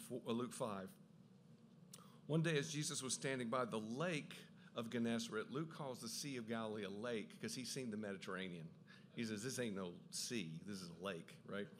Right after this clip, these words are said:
He, the lake of Gennesaret, with the people crowding around him and listening to the word of God, he saw at the water's edge two boats left there by the fishermen who were washing their nets, which is mean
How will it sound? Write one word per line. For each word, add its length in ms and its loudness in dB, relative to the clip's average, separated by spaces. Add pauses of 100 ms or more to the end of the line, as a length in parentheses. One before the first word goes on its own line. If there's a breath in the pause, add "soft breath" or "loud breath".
(560 loud breath)
He, 100 -4 (120)
the 100 2
lake 280 6
of 100 0
Gennesaret, 580 4
with 140 0
the 80 -2
people 320 2
crowding 500 2
around 340 4
him 200 2
and 100 4
listening 360 2
to 100 -2
the 80 -2
word 180 2
of 100 -2
God, 300 2 (440 loud breath)
he 80 0
saw 240 2
at 80 0
the 60 0
water's 460 2 (140)
edge 200 -2
two 160 0
boats 540 2
left 220 0
there 80 0
by 200 2
the 80 -2
fishermen 500 0 (280 loud breath)
who 120 2
were 180 4
washing 680 2
their 200 4
nets, 480 2
which 160 -4
is 120 -4
mean 280 0